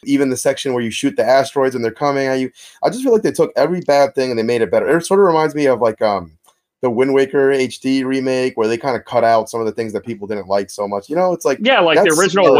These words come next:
Speaker 2: Wind Waker, when you have to throw the hook shot, it's some weird, like, six second
Speaker 1: Yeah.
Speaker 2: to ten second animation of it wrapping around or something. <laughs> And then in H D, you, you just threw it and go. Like, yeah.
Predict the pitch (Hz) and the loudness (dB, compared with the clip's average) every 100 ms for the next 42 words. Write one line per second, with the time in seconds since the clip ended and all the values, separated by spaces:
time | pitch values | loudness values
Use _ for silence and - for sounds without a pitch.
0 | 160 151 135 135 131 131 123 120 120 131 | 4 2 2 0 -2 -4 -2 -4 -4 -2
1 | 131 - 120 135 131 131 143 - - 110 | -2 -4 0 2 2 2 0 0 -2 4
2 | 104 104 131 117 - 139 123 135 151 143 | 4 4 0 -2 0 2 4 4 4 4
3 | 127 113 - - 156 151 - 127 170 185 | 2 0 -2 -6 -6 -6 -2 2 4 6
4 | 160 120 78 131 104 - 131 131 - 139 | 6 4 2 -4 -2 -2 -4 0 0 0
5 | 113 123 113 101 117 - 131 104 101 92 | 0 0 0 0 0 0 -2 0 0 2
6 | 104 117 107 101 110 120 123 120 120 135 | 0 0 -2 0 2 2 2 2 2 0
7 | 127 131 131 123 277 330 311 - 127 131 | 2 2 0 0 -2 -2 -4 0 2 4
8 | 143 139 139 139 131 135 139 123 104 98 | 4 2 0 -2 -2 -2 2 0 -2 -8
9 | 110 117 - - 123 120 123 123 113 101 | -6 -4 -6 -4 0 4 4 4 2 0
10 | 82 69 _ _ _ - 80 76 _ _ | -2 -6 _ _ _ -10 -8 -8 _ _
11 | _ - 82 76 | _ -6 -4 -6